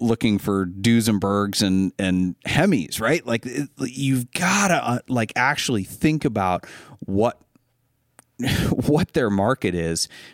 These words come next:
before you just say, "Oh, well, you know, they get all these record sales. I'll just send it to auction. That's everybody's answer for everything. I'll send it to auction." Think, think before you do that. You know, hi-, hire a consultant, something, but a-, actually re-, do your research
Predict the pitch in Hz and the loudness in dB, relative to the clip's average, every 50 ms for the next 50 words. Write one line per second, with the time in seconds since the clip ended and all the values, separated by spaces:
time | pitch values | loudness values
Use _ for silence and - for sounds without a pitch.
0 | _ - 110 104 - 113 113 113 110 104 101 90 98 98 - - 101 92 - 156 | _ 0 0 0 2 2 2 2 2 2 0 0 0 -2 0 0 0 0 2 2
1 | 175 147 117 104 98 95 95 117 135 120 95 90 90 101 135 151 139 135 127 120 | 2 2 2 0 0 -2 -2 -4 -4 -4 -2 -2 -2 -2 -2 0 0 0 2 2
2 | 120 113 110 101 92 - 104 104 - 107 90 - - 92 95 101 120 131 117 127 | 2 2 0 0 0 0 0 0 0 -2 -2 0 0 0 2 2 2 0 0 0
3 | 120 - - 123 113 107 101 - - - - 90 87 - - 80 80 82 92 95 | -2 0 0 0 0 0 -2 -2 -2 -2 0 0 0 -2 -4 -6 -4 -2 -2 0
4 | - 131 131 156 170 160 170 156 147 135 143 135 135 131 - 131 104 101 107 110 | 0 0 2 2 2 2 2 0 2 2 2 0 0 0 -2 -4 -4 -2 -2 -2
5 | 110 104 90 90 82 82 82 82 - - 110 107 107 107 - - - - 92 90 | -2 -2 -4 -4 -4 -4 -6 -4 -4 -2 0 0 0 -2 -4 -6 -6 -4 -4 -4
6 | - - - - - - - - - - - - - - - 156 147 120 - - | -4 -6 -12 -12 -12 -14 -18 -18 -18 -18 -16 -16 -6 0 2 2 2 2 -2 -6
7 | - - - _ _ - _ - - - - 135 139 156 175 - - - 127 120 | -18 -20 -20 _ _ -20 _ -16 -8 -2 2 2 4 2 2 0 -2 -4 -4 -4
8 | - - 120 110 107 107 101 98 92 87 98 95 92 80 - - - - _ _ | -4 -4 -2 0 2 2 2 2 0 2 2 2 2 0 -2 -4 -8 -10 _ _
9 | _ _ _ _ _ _ _ _ - - - 98 98 85 71 - - - - - | _ _ _ _ _ _ _ _ -10 -4 -2 0 0 0 -2 -4 -6 -8 -4 -2
10 | 117 127 - - - - - 147 156 165 143 139 - - 143 101 - - - 131 | -2 -2 -2 -4 -4 0 2 2 4 4 2 2 2 0 -2 0 0 0 0 0
11 | 123 - - 104 73 - - - - 160 185 170 - 123 98 90 92 92 101 - | 0 -2 -4 -4 -2 0 0 2 2 2 0 0 0 0 0 0 0 0 -2 -4
12 | - - - 98 113 147 - - - - 143 123 107 98 104 110 113 - 113 110 | -6 -6 -4 -2 -2 0 0 0 0 2 2 2 2 2 2 0 0 0 0 2
13 | 113 117 131 151 151 123 107 92 87 - - 92 85 78 - - | 2 2 4 2 2 2 2 2 0 0 0 0 -2 -2 -4 -8